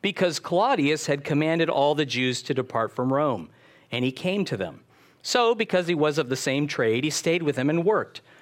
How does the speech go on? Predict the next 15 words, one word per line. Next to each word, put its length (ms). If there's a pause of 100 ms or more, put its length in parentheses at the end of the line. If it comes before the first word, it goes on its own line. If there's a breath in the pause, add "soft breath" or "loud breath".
(120 loud breath)
for 120
by 220
occupation 680
they 140
were 120
tent 320
makers. 480 (880)
And 120
he 100
reasoned 480
in 80
the 80
synagogue 580
every 280
Sabbath 480